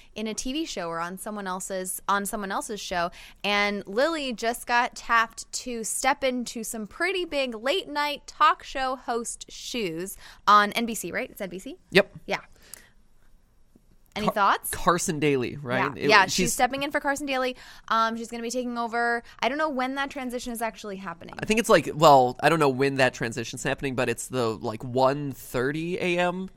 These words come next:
Speaker 2: time slot, or it's, it, when, when it, they say it's the late show.
Speaker 1: It's the late
Speaker 2: It is
Speaker 1: show. <laughs>
Speaker 2: the late show. Uh,
Speaker 1: What
Speaker 2: the
Speaker 1: and
Speaker 2: very, very late show.
Speaker 1: what are they calling it? A Little Late with Lily Singh?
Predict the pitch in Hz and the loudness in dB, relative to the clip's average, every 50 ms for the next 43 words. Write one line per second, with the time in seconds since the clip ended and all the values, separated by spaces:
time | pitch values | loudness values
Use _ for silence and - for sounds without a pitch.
0 | _ - - - 170 170 180 185 185 - - 185 185 190 190 170 180 151 196 185 | _ -12 -10 -6 -4 -4 -4 -4 -6 -4 0 2 2 2 2 0 2 6 6 6
1 | 170 - - - - 226 - 254 262 180 226 302 302 - - - 277 294 302 302 | 6 4 -2 -6 -8 -2 0 0 0 0 0 8 10 10 10 10 6 4 4 4
2 | 294 302 277 285 294 - - 330 302 254 202 - 165 175 175 156 147 147 156 170 | 4 4 4 4 4 4 4 6 6 6 6 6 4 4 4 4 6 6 4 4
3 | 175 - - - - 156 131 101 - 208 226 254 - - - - - 277 302 294 | 4 0 -6 -2 0 2 2 2 2 2 2 0 0 -2 -8 0 4 6 6 6
4 | 294 277 233 180 165 208 285 320 302 294 285 277 349 330 262 254 254 247 240 214 | 4 2 -2 2 6 6 6 6 6 6 6 8 8 10 10 10 10 10 6 0
5 | - - - - 302 - 262 - - - - - - - - - - 262 233 170 | -2 -4 0 4 8 8 8 8 6 0 -4 -6 -8 -16 -12 -6 -4 0 2 2
6 | 147 131 131 123 113 117 110 117 127 135 139 - - - - - - - - - | 2 2 2 0 0 -2 0 0 2 2 0 -2 -6 -8 -6 -6 -6 -6 -6 -8
7 | - - - - - - 147 151 208 214 185 - - - - - 175 170 151 139 | -8 -10 -12 -12 -2 4 6 6 6 6 0 -6 -8 -4 0 2 4 4 4 4
8 | 143 151 160 170 170 160 151 151 131 139 139 139 135 120 117 120 117 104 - - | 4 6 8 8 8 8 8 6 8 8 8 8 6 4 2 0 -2 -4 -4 -2
9 | 214 233 233 233 254 262 269 254 - 277 269 254 254 269 269 277 277 - 214 208 | 4 6 6 6 6 4 2 0 4 6 6 8 8 6 2 0 2 2 2 2
10 | 196 214 220 220 214 208 220 220 220 - 214 226 220 220 214 214 214 226 226 - | 4 2 0 0 0 0 0 -2 -2 -4 -6 -6 -4 -2 -2 -2 -2 -4 -6 -4
11 | - 220 214 220 240 254 | -4 -2 -2 -2 -4 -8